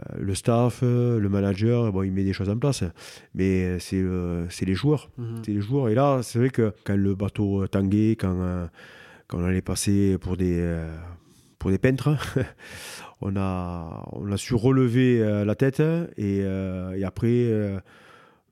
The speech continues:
Speaker 1: ben, je peux, moi, les phases finales, on, on a, on a rien calculé. On avait lâché prise un peu sur le dernier match après, quand, après la défaite de Tonga. Le groupe s'était resserré, on, on avait déconné, tout ça.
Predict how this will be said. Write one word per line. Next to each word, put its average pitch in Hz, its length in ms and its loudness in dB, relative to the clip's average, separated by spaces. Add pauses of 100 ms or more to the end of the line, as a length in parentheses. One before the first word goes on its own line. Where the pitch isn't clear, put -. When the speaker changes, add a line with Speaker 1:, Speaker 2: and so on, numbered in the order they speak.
(120)
Speaker 1:
ben, 101 240 0
je 104 100 -2
peux, 143 160 0
moi, 147 160 4
les 143 80 2
phases 131 140 2
finales, 135 260 4
on, 120 580 4
on 113 60 4
a, 110 60 4
on 110 200 2
a 117 60 4
rien 123 100 4
calculé. 110 400 2 (600)
On 95 120 -4
avait 101 240 2
lâché 104 240 2
prise 107 360 0
un 107 120 4
peu 104 160 -2
sur 101 160 0
le 101 40 4
dernier 101 200 4
match 101 200 0
après, - 160 -4
quand, 98 140 0
après 98 220 -2
la 98 80 0
défaite 98 240 -2
de 98 160 0
Tonga. 104 400 0
Le 104 80 2
groupe 101 260 0
s'était - 240 -4
resserré, 101 560 2
on, 101 100 0
on 95 420 -2
avait 98 160 2
déconné, 101 420 2
tout 101 100 -8
ça. 110 300 0